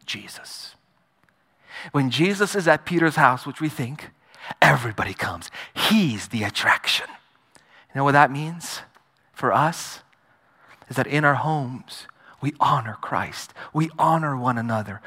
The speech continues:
We bless one another. And in there, and then so Jesus is there, and that he becomes our attraction.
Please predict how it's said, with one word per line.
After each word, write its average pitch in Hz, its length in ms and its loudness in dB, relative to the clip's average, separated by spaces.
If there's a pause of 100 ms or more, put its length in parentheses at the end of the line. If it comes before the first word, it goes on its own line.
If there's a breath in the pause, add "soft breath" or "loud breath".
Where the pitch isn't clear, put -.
(140)
We 175 160 4
bless 160 460 2
one 151 120 -4
another. 127 280 2 (200 loud breath)
And 143 160 0 (100)
in 190 320 2
there, 156 420 4
and 139 160 -4
then 175 380 2 (120)
so 165 380 2
Jesus 135 640 -4
is 117 160 -10
there, 113 400 4 (360 loud breath)
and 120 120 0
that 123 100 0
he 127 140 -2
becomes 110 480 -4
our 98 200 -2
attraction. 104 840 -6